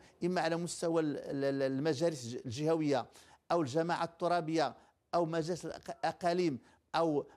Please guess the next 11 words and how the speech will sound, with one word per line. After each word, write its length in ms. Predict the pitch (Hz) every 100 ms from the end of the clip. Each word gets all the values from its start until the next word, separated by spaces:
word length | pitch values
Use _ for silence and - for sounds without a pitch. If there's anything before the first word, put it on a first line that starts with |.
| -
أو 100 | 151
البرلمان، 580 | 135 151 190 254 311 170 - _ -
راه 100 | 165
غيت-، 340 | 170 180 - _
راه 140 | 139 165
يتحكموا 640 | 170 - 247 - 196 185 185 _ - _ _
في 100 | -
سياستنا 1040 | 156 - 170 175 170 - 262 233 180 165 - _ _ _ _
العمومية 800 | 147 127 143 180 247 226 180 175 - -
الجهوية 760 | 135 151 226 220 208 190 190 -
والإقليمية 880 | 131 - 135 - 226 220 190 170